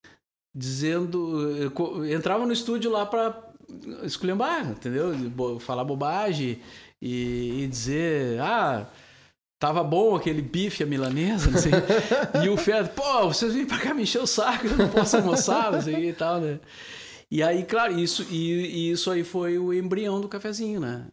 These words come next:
Speaker 1: E nós chegávamos em grupo ali no estúdio e aquilo acabou indo pro ar e acabou virando o programa. Mas não foi premeditado, assim, né?
Speaker 2: Uhum.
Speaker 1: Claro que o Fetter sacou.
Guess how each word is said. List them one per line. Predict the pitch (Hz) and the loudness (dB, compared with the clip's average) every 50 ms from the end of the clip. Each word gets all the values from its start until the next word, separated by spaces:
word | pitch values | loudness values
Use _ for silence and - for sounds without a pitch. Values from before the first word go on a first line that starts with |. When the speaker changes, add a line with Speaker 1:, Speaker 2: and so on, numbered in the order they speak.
| - - - | -20 -18 -12
Speaker 1:
E | - 110 113 113 - - | -10 -8 -8 -8 -8 -8
nós | 131 127 127 131 127 - | -6 -4 -4 -2 -2 -2
chegávamos | - - 135 127 135 139 143 143 139 139 | -2 -2 -2 -2 0 0 0 -2 -2 -2
em | 160 170 165 | -2 -2 0
grupo | 143 147 156 170 196 240 240 - - 185 | 0 0 0 2 0 0 0 -2 -2 -2
ali | 143 143 147 | 0 -2 -2
no | 147 143 | -2 -2
estúdio | 139 - - 156 156 170 190 208 220 247 262 - - - - - - - - - - - _ _ | -4 -4 -4 -2 0 0 0 0 -2 -4 -6 -8 -14 -20 -20 -20 -20 -20 -20 -20 -20 -20 _ _
e | - 147 156 | -4 0 0
aquilo | 156 156 156 - - 165 160 170 | 0 0 0 -2 -4 -2 0 0
acabou | 180 175 - 170 160 160 160 | 0 0 -2 -2 -2 0 0
indo | 160 156 156 | 0 -2 -2
pro | 156 - 170 165 165 | -2 0 0 0 2
ar | 156 160 165 175 180 185 185 185 | 2 0 0 0 -2 -2 -4 -4
e | 190 185 | -4 -4
acabou | 180 180 190 175 170 180 180 | -2 -2 -4 -2 -2 -2 -2
virando | 180 190 185 180 180 180 185 180 185 185 | 0 0 0 0 0 0 0 0 -2 -2
o | 185 | -2
programa. | 185 185 196 196 196 196 190 170 - - - - - | -2 -2 -2 -2 -2 -2 -2 -4 -6 -10 -16 -10 -4
Mas | - 156 170 | 0 2 2
não | 180 208 226 | 4 2 2
foi | 220 247 262 | 2 0 -2
premeditado, | 262 302 262 240 220 220 180 165 170 - - 170 156 156 165 160 143 131 | -2 -2 -2 0 0 0 -2 -2 -4 -4 -2 0 2 2 2 2 0 0
assim, | 120 113 - - 135 135 127 120 | -2 -4 -4 -2 -2 -2 0 0
né? | 117 131 | 0 0
Speaker 2:
Uhum. | 139 143 165 185 190 190 - - | 0 0 0 -2 -4 -6 -10 -6
Speaker 1:
Claro | - 214 240 262 254 - | -2 0 2 2 2 0
que | - 208 | 0 -2
o | |
Fetter | 185 - - 202 196 196 196 220 202 | -2 0 0 0 2 2 0 0 0
sacou. | - - 220 220 - - 247 240 240 254 240 247 - - - | 0 -2 -2 -4 -4 -4 -2 0 0 0 -2 -4 -8 -14 -20